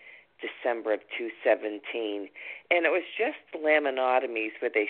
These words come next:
shaved the bone. It wasn't a fusion. And ever since, um, I've had to,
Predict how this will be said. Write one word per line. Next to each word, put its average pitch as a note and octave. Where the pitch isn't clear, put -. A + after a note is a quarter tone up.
shaved A#2+
the A2
bone. A2
It -
wasn't A2
a F3+
fusion. G#2
And E3
ever D4+
since, F#3
um, D3
I've F#3
had E3+
to, D#3